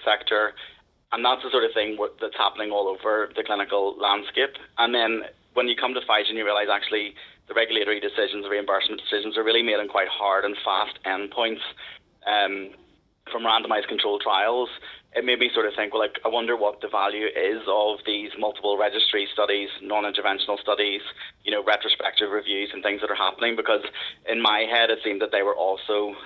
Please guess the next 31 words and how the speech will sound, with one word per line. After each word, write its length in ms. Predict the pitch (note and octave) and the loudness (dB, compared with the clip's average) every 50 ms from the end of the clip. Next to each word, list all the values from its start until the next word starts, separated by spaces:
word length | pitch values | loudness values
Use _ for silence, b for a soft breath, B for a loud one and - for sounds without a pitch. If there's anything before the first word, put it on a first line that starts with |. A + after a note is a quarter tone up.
| - - | -6 -4
uh, 160 | G2 F#2+ F#2 | -2 -2 0
valid 340 | F#2+ G2+ G2 F#2+ F#2+ G2 - | 2 2 2 4 2 0 0
sources 260 | - G#2+ G2+ F#2+ F#2+ F#2 | -2 0 0 0 -2 0
of 60 | F#2+ | 2
evidence. 360 | G2+ F2+ F#2 G#2 A#2 B2 B2 - | 2 2 2 2 0 -2 -2 0
So 160 | A#2 A2+ A2 | 0 0 0
there's, 320 | A2 A2+ A2+ - - A#2 - _ _ _ _ - | 0 -2 -4 -4 -6 -8 -8 _ _ _ _ -10
there 60 | A2+ | -10
was 100 | A2 A2 | -6 -4
a 60 | A#2 | -2
genuine 380 | - C3 B2+ B2 C3 B2+ A2+ G#2 | 2 2 4 4 4 2 0 0
question 440 | - G#2+ F#2 F#2 - - B2 A#2+ | 2 2 2 2 2 0 0 -2
there, 300 | A#2 A#2 A#2 A2+ A2+ A2+ B B B B B B B - | 0 0 0 0 0 -2 B B B B B B B 0
uh, 240 | G#2 G#2+ G#2 E2+ D2+ | 2 2 4 2 2
in 60 | G2 | 0
terms 260 | - A2+ G#2 G2 F2+ | 0 0 -2 -2 -2
of 140 | G#2 G2 - | -6 -8 -6
the 100 | - G2 | -8 -4
validity 520 | - G2+ G2 G2 G2 G#2+ A2 A#2 A2+ A2 - - | -2 0 0 0 -2 0 0 0 0 -2 -2 -2
of 240 | F#2 G2 G2 G2 G2+ - - - - - | 0 0 0 -2 -4 -8 -16 -18 -12 -8
the 60 | G2+ | -2
methodology. 720 | G2+ G2 F#2+ - G#2 F#2+ G2 F#2 F#2+ G#2 G2+ A#2+ C3+ C#3 C3+ B B B B B B _ _ - | 0 0 2 2 2 2 2 2 2 2 2 2 2 0 -2 B B B B B B _ _ 0
Um, 540 | G#2+ A2+ A2 A2 G#2+ G#2+ G#2+ G#2+ G#2+ G#2 F#2 - - - - | 2 4 4 4 4 2 0 -2 -4 -6 -8 -14 -18 -8 -4
and 100 | - A#2 | -2 -2
I 40 | A#2 - | 0 0
think 160 | C3 C3 C3 | 0 0 2
it's 120 | B2+ B2 | 0 2
really 140 | A#2+ A2+ G#2+ | 2 2 2
important 340 | G#2 G2+ - G#2+ F2 F#2 G2+ | 0 0 -2 -4 -2 -2 -4
as 120 | G2+ - | -4 -2
well, 420 | A2 G#2 G2+ G2+ G#2 G2+ G2+ G2 | 2 2 4 4 4 4 2 0